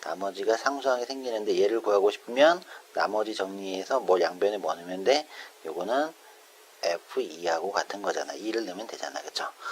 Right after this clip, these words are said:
어, 그래서 나머지는 에프 이를 구하라. 뭐 그런 말하고 같네. 자, 그래서 자, 에프엑스에 대해서 자, 정리해보니까, 정리해보니까 넘겨보면, 음, x 십 승,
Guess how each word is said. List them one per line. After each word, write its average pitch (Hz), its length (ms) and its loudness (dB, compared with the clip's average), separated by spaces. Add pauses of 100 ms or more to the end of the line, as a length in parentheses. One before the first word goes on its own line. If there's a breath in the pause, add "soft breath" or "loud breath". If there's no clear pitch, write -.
(240 loud breath)
어, - 200 -14 (380 loud breath)
그래서 110 300 -4 (160)
나머지는 101 640 0
에프 - 280 -6
이를 98 200 2
구하라. - 360 -4 (600 loud breath)
뭐 - 160 -12
그런 90 240 -8
말하고 82 320 -4
같네. - 340 -8 (560 loud breath)
자, 80 200 -2
그래서 113 340 2 (320 loud breath)
자, 90 80 4
에프엑스에 117 400 2
대해서 110 180 6
자, - 200 -6
정리해보니까, 98 1160 2 (180)
정리해보니까 90 480 -6
넘겨보면, 101 1000 2 (580 loud breath)
음, 87 280 -12 (160)
x 92 540 -6
십 - 240 -10
승, 139 440 0